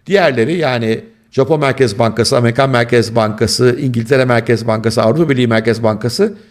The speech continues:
faizleri indirenler var aralarında ama ciddi bir piyasaya para sokmadılar.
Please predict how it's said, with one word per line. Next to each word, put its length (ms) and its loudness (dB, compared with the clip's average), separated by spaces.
faizleri 720 0
indirenler 600 0
var 180 2
aralarında 360 2
ama 240 0
ciddi 320 -8
bir 120 -4
piyasaya 600 2
para 280 2
sokmadılar. 640 0